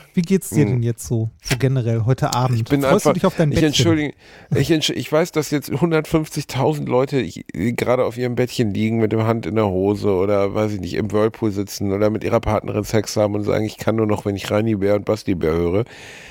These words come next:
Speaker 2: Und denen will ich ja auch was liefern, weißt du? Ich will ja auch, dass die Leute zu Hause sitzen, energetisiert, geschockt, voller Party, voller Stimmung, voller Chaos, total Laser. Aber ich kann diese Energie gerade nicht aufbringen, Reini. Ich bin einfach müde. Du musst mich,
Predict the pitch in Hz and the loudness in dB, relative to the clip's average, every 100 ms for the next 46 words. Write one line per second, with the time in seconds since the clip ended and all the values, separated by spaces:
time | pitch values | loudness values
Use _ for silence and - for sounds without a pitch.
0 | - - 120 117 123 117 139 165 117 135 | -14 -2 0 2 0 0 -2 0 0 0
1 | 127 117 143 - 113 95 98 110 120 127 | -4 -4 -4 0 0 0 -2 -4 -2 0
2 | 117 123 - 120 120 123 - 107 127 127 | 0 -4 -6 0 0 0 -4 0 -2 -2
3 | 123 - 123 113 123 117 - 113 110 120 | -8 -4 -2 0 -2 -2 -2 -2 -2 0
4 | 131 - 104 - 120 123 - - 123 117 | -2 0 -4 -2 -2 -2 -6 -2 0 0
5 | 123 120 135 120 - 113 110 - - 127 | -2 -4 -4 -4 -2 0 0 -2 -2 0
6 | 113 - 110 107 - 113 120 104 - - | 0 0 0 0 -2 -2 0 0 -6 -2
7 | 104 107 104 117 107 - - - - - | 0 2 2 0 -2 -6 -8 -18 -20 -20
8 | - - - 127 - - 135 156 131 95 | -20 -4 0 0 -2 -2 -2 0 0 0
9 | 120 117 127 - - 117 110 - - - | 0 -2 -4 -4 0 0 -2 -4 -6 -6
10 | - 92 87 67 - 73 69 - 120 87 | -4 -4 -4 -6 -2 -2 -2 -2 -2 -2
11 | - 110 117 139 98 95 120 - 117 | -4 -4 0 0 0 2 0 -2 -8